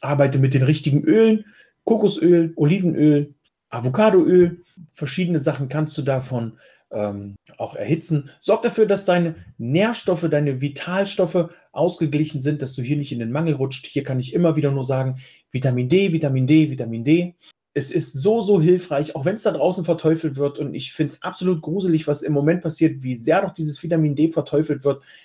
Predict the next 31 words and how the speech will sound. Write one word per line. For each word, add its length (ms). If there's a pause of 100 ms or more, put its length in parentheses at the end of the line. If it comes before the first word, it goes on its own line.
(100)
Kriegt 240
rechts 260
und 80
links 280
eins, 500
äh, 120
ins 280
Gesicht, 340
das 160
Vitamin 340
D, 120
obwohl's 400
so, 340
so 540
wichtig 640 (220)
für 420
uns 400
alle 200
ist. 280 (280)
Ich 140
habe 120
im 60
Moment 360 (280)
eine 120
Aufladephase 840
hinter 260
mir 220 (220)
mit 200
fünfzigtausend 720
Einheiten. 560
Ja, 400